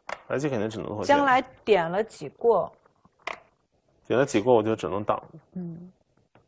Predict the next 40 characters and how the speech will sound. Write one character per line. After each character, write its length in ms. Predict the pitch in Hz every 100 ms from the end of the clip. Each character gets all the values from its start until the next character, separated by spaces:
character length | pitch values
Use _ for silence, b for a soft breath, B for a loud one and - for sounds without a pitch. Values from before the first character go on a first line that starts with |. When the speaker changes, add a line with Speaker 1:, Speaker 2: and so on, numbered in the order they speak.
| _ - _ _ _ _ _ _ - _ _
Speaker 1:
我 80 | 113
没 120 | 139
办 200 | - 262
法。 40 |
Speaker 2:
其 60 | 185
实 60 | 220
也 60 |
不 140 | 165 233
小。 260 | - - - -
Speaker 1:
是， 240 | - 240 180
是 160 | -
也 80 | 117
不 100 | -
小， 160 | - 98
Speaker 2:
嗯。 160 | 180
Speaker 1:
的 100 | 170
确 160 | - 151
是 140 | -
不 100 | -
小。 220 | - - -
但 180 | 202
这 140 | 220 254
个 120 | 185
棋 200 | - 127
确 160 | - 165
实 80 |
很 160 | 156 104
难 160 | 80 117
发 200 | 139 147
现， 200 | 170 117 - B B B B B -
挤 260 | - 117
确 220 | 117 233
实 480 | 214 - 139 170 185 -
有 160 | 151 208
可 180 | -
能 140 | 131 131
是 180 | - 127
好 220 | - 92
棋。 400 | - - 101 -
Speaker 2:
嗯。 220 | 214 196